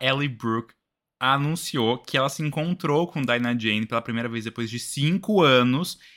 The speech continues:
e que elas gravaram uma música juntas que vai estar no álbum de estreia da Ellie. Vamos ver.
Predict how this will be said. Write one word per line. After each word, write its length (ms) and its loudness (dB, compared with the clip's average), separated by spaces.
e 60 -12
que 120 -4
elas 140 2
gravaram 320 -2
uma 100 -4
música 360 -6
juntas 600 -4
que 120 -8
vai 180 -2
estar 280 -6
no 200 -6
álbum 540 -4
de 140 -12
estreia 500 -8
da 180 -4
Ellie. 340 -10
Vamos 380 2
ver. 260 -2